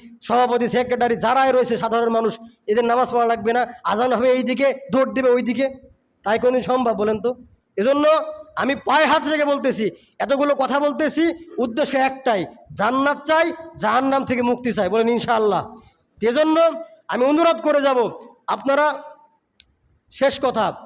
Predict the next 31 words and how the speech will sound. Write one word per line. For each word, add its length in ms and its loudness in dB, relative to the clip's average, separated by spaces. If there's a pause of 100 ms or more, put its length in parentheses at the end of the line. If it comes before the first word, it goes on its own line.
(460)
সাধারণ 440 0
মানুষ 460 0 (260)
বেশি 260 -2
আমল 260 2
করার 240 0
দরকার 280 0
নাই। 220 -2 (400)
পাঁচ 220 -2
ওয়াক্ত 200 0
নামাজ 340 2
পড়বেন, 400 2 (320)
সুদ 360 -4
খাবেন 220 2
না, 180 2
ঘুষ 280 -2
খাবেন 260 0
না, 220 0 (260)
কারো 160 -2
কোনো 200 2
ক্ষতি 220 -2
করবেন 340 2
না, 220 2 (220)
পারলে 300 0
উপকার 340 0
করার 140 0
চেষ্টা 360 -2
করবেন, 440 2 (260)
আল্লাহর 360 2
মহব্বত 440 0
নিয়ে 160 -2
চলবেন, 400 0